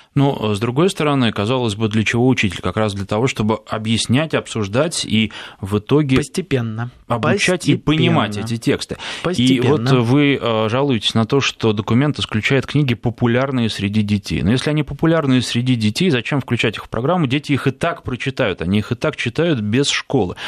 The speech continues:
Speaker 1: А в школе они должны проходить тот минимум, который каждый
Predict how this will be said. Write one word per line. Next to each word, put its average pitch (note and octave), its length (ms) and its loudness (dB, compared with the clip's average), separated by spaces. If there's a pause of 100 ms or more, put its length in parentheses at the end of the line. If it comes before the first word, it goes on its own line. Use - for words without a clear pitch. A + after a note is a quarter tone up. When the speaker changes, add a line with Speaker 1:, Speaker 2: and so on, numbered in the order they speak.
Speaker 1:
А - 100 -6
в - 40 -6
школе F#3+ 240 0
они F3 120 2
должны C#3 360 2
проходить B2 760 -4
тот B2+ 260 0 (300)
минимум, C3+ 480 4
который A2 320 0
каждый A2+ 460 -4